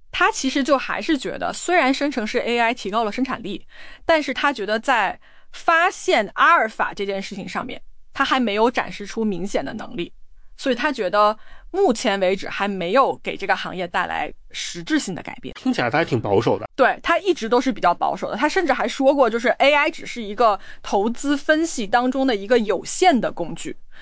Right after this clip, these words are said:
Speaker 1: 他也不觉得技术会很快的取代人类的工作，他觉得这都是非常非常远的事情。
Speaker 2: 那他觉得生成人工智能会给各个行业带来什么样的具体的影响呢？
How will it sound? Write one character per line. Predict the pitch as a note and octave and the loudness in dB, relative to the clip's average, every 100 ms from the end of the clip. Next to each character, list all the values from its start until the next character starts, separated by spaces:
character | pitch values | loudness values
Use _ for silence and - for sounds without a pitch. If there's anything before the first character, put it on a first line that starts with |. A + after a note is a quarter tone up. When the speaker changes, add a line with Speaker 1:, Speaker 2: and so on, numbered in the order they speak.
| - | -12
Speaker 1:
他 | - F4+ | 0 2
也 | A#3 | 2
不 | A#3+ | -2
觉 | - F3+ E3+ | -4 -2 0
得 | G3 F#3+ | 2 2
技 | - C#4 C4 | 0 0 2
术 | A#3+ G#3+ | 2 2
会 | A3+ G3 | 2 0
很 | - G3 | -2 -6
快 | A#3+ - C#4 | -4 2 2
的 | F#3 | 0
取 | F3 - F3+ | -6 -8 -6
代 | - F#3+ | -2 0
人 | E3+ D#3 | -2 -6
类 | - | -6
的 | F#3 | -6
工 | D#3+ F3+ A3+ | -6 -6 0
作， | B3 - - - | 0 -2 -12 -8
他 | - | -2
觉 | B3+ | 4
得 | A#3+ | 4
这 | C4+ | 6
都 | C#4 | 4
是 | C#4+ | 2
非 | - E4 | 4 6
常 | B3+ | 6
非 | G3 | 4
常 | F#3 | 0
远 | G3+ F3 - | 0 -2 -4
的 | |
事 | - E3 | -10 -10
情。 | - - - - | -10 -14 -20 -2
Speaker 2:
那 | F3+ G#3+ C3 | 4 4 2
他 | - E3 | 0 0
觉 | C#3 A#2 | 4 4
得 | B2 | 6
生 | G#2+ C#3 | 4 4
成 | C#3+ C#3+ | 6 6
人 | B2 | 8
工 | C#3 | 8
智 | C3+ | 8
能 | G#2 G#2+ | 4 4
会 | D3+ A#2 | 4 4
给 | G#2 | 4
各 | C3 | 4
个 | G#2 | 4
行 | G#2+ | 2
业 | A2+ | 2
带 | G#2+ | 4
来 | A2+ | 2
什 | - | 0
么 | G#2 | 0
样 | B2 A#2 | 2 2
的 | G#2+ G2+ A2 - - - - - | 0 -2 -4 -12 -16 -14 -14 -6
具 | - E3+ | 2 2
体 | - G#2+ | 2 -6
的 | G#2+ A2 G#2 G#2 | 0 2 4 2
影 | G2+ A2+ | 2 0
响 | B2+ G2 | 0 -2
呢？ | F#2+ | -6